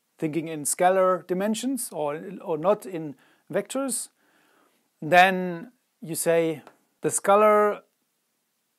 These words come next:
viewpoint, uh, would be low pressure,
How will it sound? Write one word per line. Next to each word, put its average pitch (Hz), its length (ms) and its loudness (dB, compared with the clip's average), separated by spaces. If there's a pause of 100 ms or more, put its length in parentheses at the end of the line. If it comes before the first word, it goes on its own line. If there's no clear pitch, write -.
(160)
viewpoint, 247 880 4 (920)
uh, 165 420 2
would 156 240 -2
be 151 300 -4
low 165 220 4
pressure, 247 640 -4